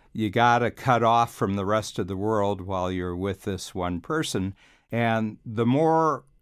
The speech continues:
technologized our world becomes, you know, the more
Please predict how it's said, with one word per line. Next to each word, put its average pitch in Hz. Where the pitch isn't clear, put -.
technologized 120
our 92
world 104
becomes, 85
you 95
know, 92
the 90
more 101